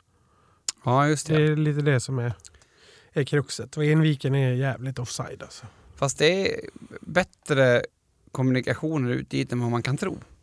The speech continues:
Speaker 2: Mm, det finns ju två bussar. En som åker en timme extra och en som
Speaker 1: <laughs> En halvtimme extra. Du kan
Speaker 2: en
Speaker 1: inte
Speaker 2: som går
Speaker 1: räkna
Speaker 2: okej.
Speaker 1: hela timmen som extra. Vad fan är det med dig?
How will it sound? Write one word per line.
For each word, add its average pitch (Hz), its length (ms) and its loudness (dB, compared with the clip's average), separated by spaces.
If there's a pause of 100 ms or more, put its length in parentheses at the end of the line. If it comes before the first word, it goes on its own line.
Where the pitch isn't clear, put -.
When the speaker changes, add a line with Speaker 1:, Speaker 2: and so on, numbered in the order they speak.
(280)
Speaker 2:
Mm, 220 260 6
det 214 100 6
finns 202 200 6
ju 185 140 6
två 175 220 4
bussar. 139 360 4
En 170 220 6
som 156 120 4
åker 147 220 4
en 143 440 2 (400)
timme 151 400 6
extra 139 380 0
och 123 120 0
en 127 140 4
som 123 300 0 (200)
Speaker 1:
<laughs> 147 240 4
En 135 100 6
halvtimme 120 640 4
extra. - 300 -8
Du 117 80 -2
kan - 100 2
Speaker 2:
en 185 60 10
Speaker 1:
inte 139 160 8
Speaker 2:
som 135 100 12
går 151 80 8
Speaker 1:
räkna 135 160 8
Speaker 2:
okej. 135 100 8
Speaker 1:
hela 131 180 8
timmen 135 440 6
som 113 160 0
extra. 113 320 2
Vad 107 60 4
fan 120 160 4
är 117 60 4
det 113 80 4
med 139 280 6
dig? 160 220 -10